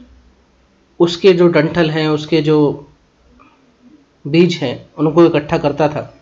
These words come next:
और बाद में उसने उन्हीं बीजों को वापस ज़मीन पे अंकुरण करवाया और फिर उससे उसने पौधे लेना शुरू किया। इस तरह वो खाद्य संग्राहक से खाद्य उत्पादक बना, कृषक बना।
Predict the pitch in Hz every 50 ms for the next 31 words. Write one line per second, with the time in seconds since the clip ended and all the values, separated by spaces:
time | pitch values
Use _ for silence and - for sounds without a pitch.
0 | _ _ _ - - - _ _ - 135 143 139 147 147 156 151 151 147 147 -
1 | 160 151 147 147 147 143 143 143 139 147 143 143 147 143 139 135 - - - -
2 | - _ _ - 139 139 139 160 160 147 156 151 147 151 151 147 143 147 139 131
3 | - - - _ _ _ _ _ _ _ _ _ _ _ _ _ _ - - 147
4 | 160 147 170 170 170 - 160 147 143 139 135 143 151 156 151 147 147 143 147 -
5 | 160 156 147 147 147 - 165 151 147 147 - 160 151 - 139 139 143 160 147 143
6 | 147 143 - 175 170 170 175 139 135 123 127 - - - _ _ _ _ _ -
7 | - 156 - - 160 165 156 151 156 151 147 139 - - - - _ - - 151
8 | 139 143 160 156 - 165 147 143 139 139 131 156 151 151 - - 151 139 143 -
9 | 156 135 135 131 147 143 - - - - _ _ _ _ 156 143 - 151 147 151
10 | 165 151 135 139 123 123 127 135 - - _ _ _ _ _ _ _ _ _ _
11 | _ - 147 143 - 175 151 139 135 127 127 127 -